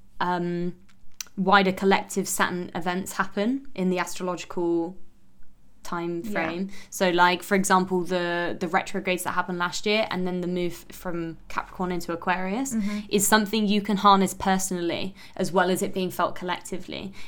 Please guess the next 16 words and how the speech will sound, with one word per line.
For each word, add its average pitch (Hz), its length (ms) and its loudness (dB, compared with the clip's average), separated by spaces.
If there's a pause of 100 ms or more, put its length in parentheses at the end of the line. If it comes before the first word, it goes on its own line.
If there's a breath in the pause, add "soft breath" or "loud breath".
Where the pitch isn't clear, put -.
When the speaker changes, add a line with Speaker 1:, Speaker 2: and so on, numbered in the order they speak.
Speaker 1:
And 180 140 -2
I 175 40 2
think 190 200 0
that's - 240 -2
a 190 60 0
good 185 220 -2
thing 175 260 -6
to - 100 -6
be 175 300 -2
like, 175 360 -2 (260 soft breath)
you 196 140 4
can 208 180 0
always 196 340 6
be 196 180 2
asking 196 460 4
yourself 180 680 2